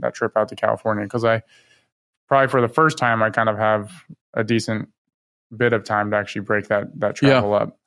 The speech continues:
Speaker 1: So, um, yeah, I think that'll be a pretty, pretty fun week and a half or two weeks to get out there. And then, uh,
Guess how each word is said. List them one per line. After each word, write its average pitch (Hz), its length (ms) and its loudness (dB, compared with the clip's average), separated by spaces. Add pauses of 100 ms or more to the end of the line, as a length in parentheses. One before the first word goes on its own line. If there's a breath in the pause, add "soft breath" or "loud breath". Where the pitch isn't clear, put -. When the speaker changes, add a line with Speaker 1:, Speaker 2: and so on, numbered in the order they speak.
(340)
Speaker 1:
So, - 220 -6
um, 101 720 -2 (800)
yeah, 135 200 2
I 120 80 2
think 127 140 0
that'll 127 200 2
be 131 100 2
a 123 60 2
pretty, 120 360 -2
pretty 123 260 -2
fun 117 500 -4 (300)
week 117 220 -2
and 113 80 -2
a 110 80 -2
half 110 440 -2
or 104 380 -2 (140)
two 117 160 -4
weeks 110 260 -4
to - 80 -14
get 107 120 -4
out 107 220 0
there. 127 340 0
And 110 160 -2
then, 110 240 -2
uh, 110 200 0